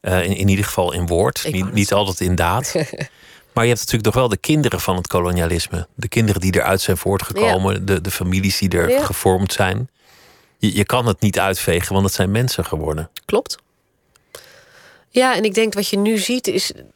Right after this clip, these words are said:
Speaker 2: er is al best lang literaire aandacht, hè, voor, voor dat soort verhalen en die achtergrond. Maar niet zo heel erg vanuit het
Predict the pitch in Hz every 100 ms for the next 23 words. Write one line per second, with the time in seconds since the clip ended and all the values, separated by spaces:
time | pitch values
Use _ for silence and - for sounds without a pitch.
0 | - _ _ - 214 196 190 - _ _
1 | _ _ - 208 202 - 185 180 190 190
2 | 185 185 180 - - _ _ _ _ _
3 | _ _ _ _ 156 160 151 131 147 -
4 | 147 131 151 156 151 - 277 320 180 165
5 | - 165 180 - 156 151 156 156 156 156
6 | 139 156 - - - 160 196 - - -
7 | - - - 165 220 311 - 262 220 226
8 | 285 349 320 262 - 214 202 202